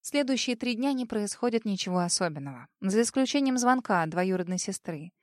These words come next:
Она просит о встрече, я соглашаюсь, как раз есть окно между занятиями французского и йогой. Дарья назначает встречу в кафе. Я приезжаю немного раньше.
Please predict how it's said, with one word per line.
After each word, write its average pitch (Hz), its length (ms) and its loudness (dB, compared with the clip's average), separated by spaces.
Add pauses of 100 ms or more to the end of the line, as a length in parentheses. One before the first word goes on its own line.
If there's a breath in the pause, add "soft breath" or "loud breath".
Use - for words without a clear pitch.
(400 loud breath)
Она 285 200 4
просит 277 380 4
о 247 100 2
встрече, 190 500 -2
я 214 160 0
соглашаюсь, 214 880 0
как - 180 -2
раз 302 200 2
есть 226 240 -2
окно 226 260 0
между 185 240 2
занятиями 185 540 0
французского 190 800 -2 (260 soft breath)
и 240 100 -6
йогой. 160 460 -2 (400)
Дарья 269 320 6
назначает 226 480 2
встречу 254 360 -2
в - 60 -10
кафе. 175 460 -2 (400 soft breath)
Я 240 140 6
приезжаю 262 360 4
немного 202 360 2
раньше. 151 360 -8